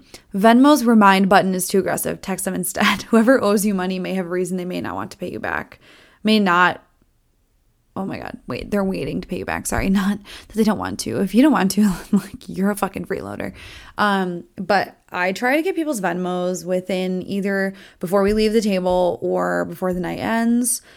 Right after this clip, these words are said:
um, or the next day. Because otherwise, it's just, like, the social rule. If you don't get it then, you're probably not getting it back. So unless it's discussed upon before, uh, or it's, like, somebody I'm related to, that's really the only exceptions I make.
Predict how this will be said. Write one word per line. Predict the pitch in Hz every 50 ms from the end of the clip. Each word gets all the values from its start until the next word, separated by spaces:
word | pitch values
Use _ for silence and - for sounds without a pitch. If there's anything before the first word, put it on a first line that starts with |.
| - - _ _ -
um, | 185 190 190 185 185 - -
or | - 196
the | 175 208 190
next | 165 165 - - -
day. | - 107 107 98 117 185 - -
Because | 196 208 220 214
otherwise, | 269 277 302 302 294 277 - - - - _ _ -
it's | 214 208 208 -
just, | 226 220 -
like, | 277 262 262 - _
the | - 208
social | 190 - 190 180 180 185 196 175 160
rule. | 170 170 - 101 80 -
If | 180 -
you | 196
don't | 190 190
get | 190 214 208 190
it | 185
then, | - 190 190 196 190
you're | 180 -
probably | - - - - 190 - -
not | - - -
getting | - - _ _
it | _ _
back. | - - - - - _ _ _ _ -
So | - - - - - - - - - - - - - -
unless | - 214 233 254 254
it's | 302 262 -
discussed | 262 - - 208 202 202 -
upon | 214 208 - 202 202 196 196
before, | 190 190 - 190 185 180 180 180 185 190 208 233 233 - _ _ _ _ _ _ _ _
uh, | - 185 185 185 185 185 185 180 180 175 - -
or | - 185 185 180
it's, | 180 170 175 - - - - - - - _ _
like, | - 180 165 180
somebody | - - 202 202 202
I'm | 196 190
related | 185 170 165 165 165 180
to, | - - 185 185 185 180 180 185 175 - _ _ _ _ _ -
that's | - - - - -
really | - 107 -
the | - -
only | 107 104 101
exceptions | - - - - - 92 - -
I | - -
make. | - - - - -